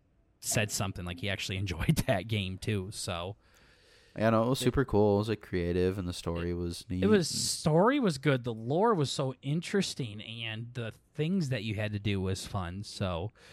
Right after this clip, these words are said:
Speaker 2: Yeah.
Speaker 1: uh, basically, you were at a mortuary, and you were just fixing up dead people to go in coffins, kind of thing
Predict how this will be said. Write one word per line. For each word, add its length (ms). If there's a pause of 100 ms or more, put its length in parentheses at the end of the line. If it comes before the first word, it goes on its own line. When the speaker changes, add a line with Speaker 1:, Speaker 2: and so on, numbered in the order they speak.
Speaker 2:
Yeah. 180 (800)
Speaker 1:
uh, 340
basically, 520
you 140
were 140
at 180
a 280
mortuary, 720
and 200
you 100
were 160
just 260 (1300)
fixing 380
up 160
dead 220
people 360
to 100
go 220
in 120
coffins, 520
kind 260
of 80
thing 340